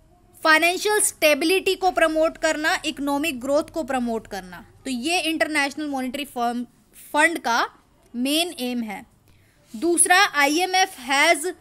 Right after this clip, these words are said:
three main functions। तो आईएमएफ़ के तीन मुख्य कार्य हैं, जिसका नाम है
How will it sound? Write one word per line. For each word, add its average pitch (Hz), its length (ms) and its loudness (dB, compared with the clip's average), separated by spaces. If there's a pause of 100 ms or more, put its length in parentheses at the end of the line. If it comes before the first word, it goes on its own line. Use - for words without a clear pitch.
(440)
three 359 340 2
main 330 420 -2
functions। 262 720 -4
तो 277 100 -2
आईएमएफ़ 320 600 -2
के 349 120 0
तीन 339 480 -6
मुख्य 285 420 -4
कार्य 247 460 -2
हैं, 302 260 -2
जिसका 285 340 -4
नाम 262 300 -4
है 294 160 -4